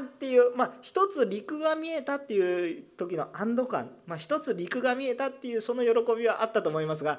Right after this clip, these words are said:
果たしてまだ助かっているかどうかは分からないので、不安は残っていたと思います。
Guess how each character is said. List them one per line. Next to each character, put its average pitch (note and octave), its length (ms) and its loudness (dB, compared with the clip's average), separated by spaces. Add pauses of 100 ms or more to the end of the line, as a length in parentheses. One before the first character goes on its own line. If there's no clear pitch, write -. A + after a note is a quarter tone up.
(240)
果 A3 100 -2
た D4 140 0
し C#4+ 100 -12
て E3+ 120 -4
ま G3+ 160 -2
だ E3+ 100 -2
助 - 280 -12
か C#4+ 80 -4
っ C#4+ 100 -18
て - 80 -4
い F3 60 -2
る D#3 40 -8
か C#3+ 120 -2
ど D3 140 -2
う - 20 -8
か E3+ 160 -2
は A#2 100 -2
分 A#2 40 -4
か C3+ 100 -4
ら C3 100 -2
な G#2+ 140 -10
い F#2+ 40 -12
の F#2 120 -16
で、 C#3 360 -6
不 E3 140 -6
安 D#3 180 -8
は G3+ 160 -6
残 A#2+ 260 -10
っ - 20 -16
て - 180 -12
い F#2 80 -10
た B2+ 140 -10
と E2+ 200 -16
思 F#2+ 140 -18
い E2+ 60 -16
ま D#2+ 140 -18
す。 - 240 -20